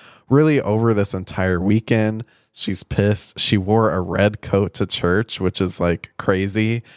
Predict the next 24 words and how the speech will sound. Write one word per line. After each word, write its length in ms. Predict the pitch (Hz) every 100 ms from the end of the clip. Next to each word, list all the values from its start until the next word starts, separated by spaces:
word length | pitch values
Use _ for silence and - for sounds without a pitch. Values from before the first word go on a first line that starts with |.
| - _ -
But 80 | 113
yet 180 | 110 -
she's 240 | - 107
still 240 | - 113
wearing 300 | 113 107 117
the 80 | 107
black 360 | 92 87 95 -
veil, 360 | 87 87 92
almost 460 | 104 113 85 98 -
like 120 | 80
she's 160 | - -
hiding 420 | - 139 165 156
from 200 | - -
the 80 | 87
public, 600 | - 120 127 123 120 - _ - _ -
almost 240 | 113 107
like 120 | 113 107
she's 220 | 127 104
in 140 | 98
mourning 520 | 92 90 104 120 120
for, 220 | 120 - 95
like, 420 | 90 90 87 - _ _ _ _ _ -
her 160 | 110
life. 680 | 90 82 95 113 143 -